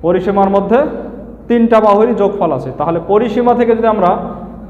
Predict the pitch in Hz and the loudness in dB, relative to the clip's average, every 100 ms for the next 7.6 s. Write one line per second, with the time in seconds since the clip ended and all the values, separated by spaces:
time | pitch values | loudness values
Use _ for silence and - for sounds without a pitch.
0 | - 226 240 233 233 208 180 170 214 220 | 0 2 4 4 4 2 0 2 2 2
1 | 220 190 165 175 175 165 175 165 165 170 | 0 0 2 2 0 0 0 0 -2 0
2 | 170 165 165 - - - - 180 185 180 | 0 0 -4 -8 -12 -14 -6 0 0 0
3 | 208 226 - 190 175 180 175 175 175 170 | 0 2 0 0 0 2 0 -2 -4 -2
4 | 151 170 196 135 160 165 160 160 160 160 | 0 -2 -4 -2 0 0 0 2 0 0
5 | 139 156 160 156 190 208 208 165 151 202 | -2 -2 -2 0 0 0 0 0 2 -2
6 | - - - - - - - 185 202 233 | -2 -10 -12 -14 -16 -6 0 2 4 2
7 | 240 220 196 190 190 254 | 2 4 4 4 0 0